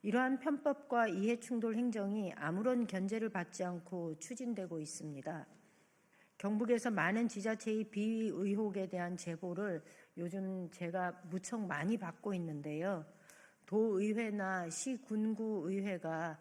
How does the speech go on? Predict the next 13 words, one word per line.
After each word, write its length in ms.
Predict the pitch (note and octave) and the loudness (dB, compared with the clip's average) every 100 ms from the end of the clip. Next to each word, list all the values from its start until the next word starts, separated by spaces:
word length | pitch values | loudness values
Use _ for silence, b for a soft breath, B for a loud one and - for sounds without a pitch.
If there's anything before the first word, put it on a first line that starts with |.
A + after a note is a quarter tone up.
| B B - | B B -6
제 180 | F#3+ | -2
역할을 460 | G3+ G#3+ A3+ G#3 G#3+ | 0 -2 -2 -2 -2
하고 180 | A#3+ B3 | -2 -2
있지 240 | F#3+ - | -2 -4
못하다 540 | F#3+ D#3+ G#3 G3 F#3+ F#3 | -4 -4 -4 -2 -2 -2
보니, 440 | D#3 E3 F#3+ D3+ B B B B B B | -4 -2 -2 -4 B B B B B B
어, 480 | E3+ E3 F3 D#3 F#3 | -8 -6 -6 -8 -10
많은 840 | D3+ D3+ F3 A3+ B3+ B3 G#3 E3+ E3+ - - | -6 -2 0 2 0 0 0 -2 -6 -12 -12
지방자치단체에서 2000 | F#3+ G3 G3 G3 F#3+ F#3 - - E3+ F3 E3+ F3+ F3+ F3+ F#3 G3+ D3+ - E3 F#3+ | -4 -2 0 -2 -4 -8 -12 -14 -12 -10 -12 -6 -6 -6 -4 -4 -4 -4 -4 -2
이런 260 | - F#3 G3 | -2 -2 -2
문제들이 840 | F3 F3 F#3 F3+ D#3+ F#3 E3+ C#3 B B B B B _ _ - _ | -2 -4 -4 -4 -4 -2 -2 -4 B B B B B _ _ -20 _
안으로 480 | - D#3+ F#3+ G#3 G3+ | 0 2 2 0 0
자꾸 440 | F3+ F3 - F#3 | -2 -6 -6 -6